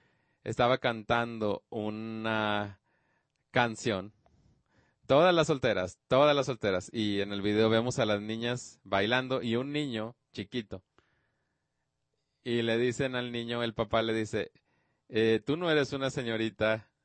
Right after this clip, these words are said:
<laughs> Y entonces el niño se ve en el video que se pone a llorar desconsoladamente. Estaba, ah, estaba bromeando, "Puedes continuar", le dice el papá,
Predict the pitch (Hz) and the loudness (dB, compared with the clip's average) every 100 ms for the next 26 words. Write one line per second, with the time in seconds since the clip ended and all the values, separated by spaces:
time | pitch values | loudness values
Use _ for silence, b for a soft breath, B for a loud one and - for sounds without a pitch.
0 | _ - _ - - - - _ _ _ | _ -20 _ -20 -20 -20 -20 _ _ _
1 | _ _ b b b _ - 123 110 120 | _ _ b b b _ -4 -2 0 -2
2 | 123 123 117 110 113 120 113 117 104 98 | -2 -2 -4 -4 -6 -6 0 2 2 -2
3 | - - 127 139 131 120 113 113 117 113 | -10 -2 2 4 2 0 0 0 -2 -4
4 | 104 110 113 107 104 104 104 b b b | -4 -4 -2 0 2 2 0 b b b
5 | b - 113 113 - 127 120 110 - 107 | b -6 -4 -2 -4 -4 -4 -4 -4 0
6 | 110 113 110 110 107 104 98 95 98 _ | 2 2 0 -2 -4 -4 -6 -10 -10 _
7 | _ _ _ _ _ _ _ _ _ _ | _ _ _ _ _ _ _ _ _ _
8 | _ - 127 131 147 135 127 123 120 117 | _ -10 -6 -4 0 2 4 4 2 0
9 | 101 - 123 123 120 117 123 - 135 135 | -2 -2 2 4 4 4 2 0 -6 -2
10 | 147 160 160 143 139 139 139 139 135 123 | 2 4 4 2 -2 -2 -2 -2 -2 -4
11 | 131 151 143 139 135 - 139 123 123 117 | -2 0 0 -2 -4 -6 -8 -6 -8 -8
12 | 120 127 131 127 117 117 117 113 117 110 | -4 0 2 2 0 -2 -2 -2 -4 -4
13 | 110 113 113 107 104 | -6 -2 0 0 -2